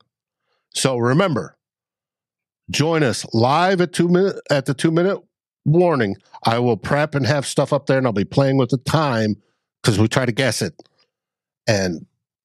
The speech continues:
so join us live at the two-minute warning. We watch the last two minutes together and react together.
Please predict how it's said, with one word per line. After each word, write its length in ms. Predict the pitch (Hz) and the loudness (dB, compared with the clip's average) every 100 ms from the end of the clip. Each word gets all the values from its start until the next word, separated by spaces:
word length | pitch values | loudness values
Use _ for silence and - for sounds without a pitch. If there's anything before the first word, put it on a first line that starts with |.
| - | -8
so 360 | - 123 90 - _ _ _ | -2 -2 -4 -10 _ _ _
join 200 | 117 123 | 0 0
us 120 | 113 | -2
live 320 | 139 143 185 196 | 0 0 0 -2
at 100 | 147 | -6
the 60 | |
two-minute 480 | 120 175 196 190 - | -4 -2 0 -2 0
warning. 320 | 165 160 165 | 0 0 -2
We 140 | 131 107 | -2 0
watch 380 | 120 147 - | 0 -2 -4
the 60 | 170 | -2
last 360 | 165 170 147 - | 0 -2 -4 -2
two 160 | 185 | 0
minutes 380 | 165 170 160 - | 2 0 -2 -4
together 320 | 143 147 160 | -2 0 2
and 120 | 143 | 0
react 380 | 123 131 151 156 | 0 0 0 -4
together. 420 | 127 135 139 127 | -4 -2 0 -4